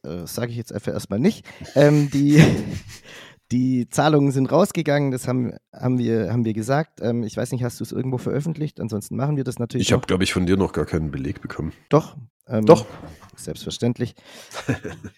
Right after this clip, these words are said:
Speaker 2: Ich lese deine E-Mails nicht, deswegen.
Speaker 1: Es war, glaub ich, auch per,
Speaker 2: <laughs>
Speaker 1: per Signal, aber ist egal.
Speaker 2: Sicher? Okay.
Speaker 1: Ähm,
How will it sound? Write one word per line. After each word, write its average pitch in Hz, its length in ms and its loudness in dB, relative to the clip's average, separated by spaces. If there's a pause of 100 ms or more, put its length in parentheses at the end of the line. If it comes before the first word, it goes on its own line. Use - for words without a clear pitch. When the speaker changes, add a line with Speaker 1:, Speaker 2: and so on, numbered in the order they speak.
Speaker 2:
Ich - 140 -18
lese 87 240 -6
deine 82 180 -4
E-Mails 78 340 -2
nicht, 69 220 -10
deswegen. - 460 -12 (180)
Speaker 1:
Es - 260 -14
war, 113 120 0
glaub 110 180 -4
ich, 110 180 -6
auch 104 200 -4
per, 101 440 0 (220)
Speaker 2:
<laughs> - 640 -4
Speaker 1:
per 101 140 -4
Signal, 90 480 -6 (140)
aber 110 260 -4
ist 131 140 -6
egal. 170 180 -6
Speaker 2:
Sicher? 180 160 -2 (280)
Okay. 156 200 2
Speaker 1:
Ähm, 196 260 0